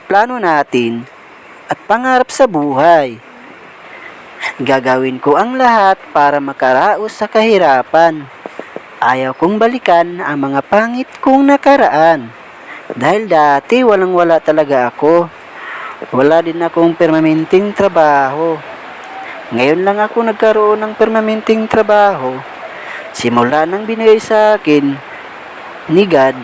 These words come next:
ang trabaho bilang isang pet groomer. Kaya ito lang ang masasabi ko sa lahat ng nangangarap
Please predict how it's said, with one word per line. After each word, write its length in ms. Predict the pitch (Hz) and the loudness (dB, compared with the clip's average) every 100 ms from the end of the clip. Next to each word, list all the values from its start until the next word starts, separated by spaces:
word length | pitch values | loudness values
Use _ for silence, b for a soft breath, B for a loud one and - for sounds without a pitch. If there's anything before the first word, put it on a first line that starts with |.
| - - - - | -16 -16 -18 -8
ang 160 | 175 208 | -8 -2
trabaho 720 | 214 226 220 214 165 127 131 131 | 0 2 4 2 2 -6 -10 -10
bilang 320 | - 196 233 240 | 0 2 2 -2
isang 320 | - 269 269 | 0 0 0
pet 160 | 269 - | -2 -2
groomer. 880 | 165 147 135 123 127 151 175 180 175 151 - - - - - - - - - - - - - - - | 0 0 0 -4 -4 0 2 2 0 -4 -16 -18 -16 -16 -16 -18 -20 -20 -18 -18 -18 -20 -20 -20 -10
Kaya 400 | 156 135 139 135 | -4 -2 -2 -4
ito 320 | 131 - 127 | -6 -6 -4
lang 240 | 123 151 220 | -2 -4 -4
ang 240 | 247 269 | -8 -8
masasabi 640 | 277 277 262 277 269 254 269 | -8 -6 -6 -4 -4 -4 -10
ko 240 | - 156 156 - - - | -2 -2 -2 -8 -18 -12
sa 160 | - | -8
lahat 400 | 117 113 123 190 - | -6 -4 -4 -6 -6
ng 160 | 277 269 | -6 -4
nangangarap 800 | 269 269 269 262 269 233 151 | -4 -2 -4 -2 -2 -2 -2